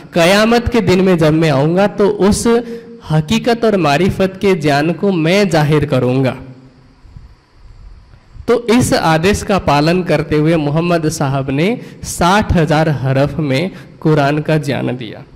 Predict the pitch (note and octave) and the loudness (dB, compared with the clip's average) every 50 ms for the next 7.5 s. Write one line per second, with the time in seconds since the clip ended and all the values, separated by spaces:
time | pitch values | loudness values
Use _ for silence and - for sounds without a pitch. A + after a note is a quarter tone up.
0 | - - _ _ _ _ _ - E3 D#3 D#3 D#3+ - - - - - _ - _ | -20 -20 _ _ _ _ _ -12 -10 -10 -10 -10 -14 -18 -20 -20 -20 _ -20 _
1 | _ _ _ _ _ _ _ _ _ _ _ _ - - _ _ _ _ - D3 | _ _ _ _ _ _ _ _ _ _ _ _ -20 -20 _ _ _ _ -6 -2
2 | D3+ E3 F3+ F3 F3+ G3 F#3+ - - - - - - - - - - - - F3 | 0 0 0 0 -2 -4 -6 -6 -10 -16 -18 -20 -20 -20 -20 -20 -20 -8 -6 -6
3 | F#3 F3+ F3+ G#3+ G#3+ A3+ A3 - - G#3 G3+ - G#3 F#3 - D#3+ D3+ D3+ D3 D3+ | -6 -4 -4 -2 -2 -2 -2 -2 -2 -2 0 0 0 0 0 0 0 0 0 0
4 | D3+ D3+ - C#3 D3+ D#3 D#3 - F3+ F3 E3+ F3 F3+ F#3 F#3+ F#3+ - G3 D#3+ D3+ | 0 0 -2 -2 0 -2 0 0 0 0 0 0 -2 -2 0 0 0 0 0 0
5 | C#3 C#3 D3 C#3+ D3 D#3 E3+ D#3+ - - B2+ A#2 B2+ - - - - - - - | 0 0 0 0 0 0 -2 -2 -4 -6 -8 -8 -8 -10 -14 -20 -20 -20 -20 -20
6 | _ - - - - - - - - - - - _ - D3+ E3 - G3+ G3+ G3 | _ -20 -20 -20 -20 -20 -20 -20 -20 -20 -20 -18 _ -4 -2 -2 0 2 2 2
7 | F#3+ F#3+ G3 G3 F3+ - - - - | 2 2 2 2 2 0 -2 -8 -12